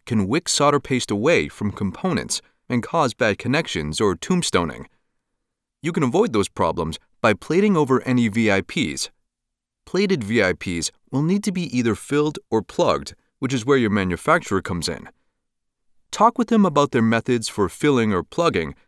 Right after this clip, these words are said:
and then plating any V I Ps on your board. Next, capped or filled vias. In a related note, you should also talk to your manufacturer about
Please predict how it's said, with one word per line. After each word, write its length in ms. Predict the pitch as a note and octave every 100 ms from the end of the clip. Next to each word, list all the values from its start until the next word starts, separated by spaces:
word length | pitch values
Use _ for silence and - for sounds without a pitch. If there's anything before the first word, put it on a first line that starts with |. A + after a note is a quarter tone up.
| -
and 120 | B2
then 140 | A#2+ G#2
plating 460 | - F#3 D#3+ F2 -
any 180 | G#2+ G#2+
V 200 | A#2 G#2+
I 60 |
Ps 360 | F#2+ - C3 A#2
on 120 | A2
your 80 | G2+
board. 460 | G2 A#2+ G1+ - - _ _ _ _ _ _ _ _ _ _ _ -
Next, 380 | B2 - - - _ _ _ _ -
capped 340 | - E3 - -
or 140 | C3 A#2+
filled 360 | - C#3+ C3
vias. 460 | F#2 F#2 B1 B1+ - _ _ _ _ _ _ _ -
In 100 | F3+
a 60 |
related 480 | F3 F3 G#3 G3 G2
note, 200 | G2+ D#2+ - _ _ _
you 100 | D3+
should 200 | D3+ D#3 -
also 320 | E3 G#3+ A#3+
talk 260 | - D#3 D3
to 100 | C#3
your 60 |
manufacturer 760 | C3 A2+ A2 - F2+ - G2 F2+
about 300 | F2+ F#2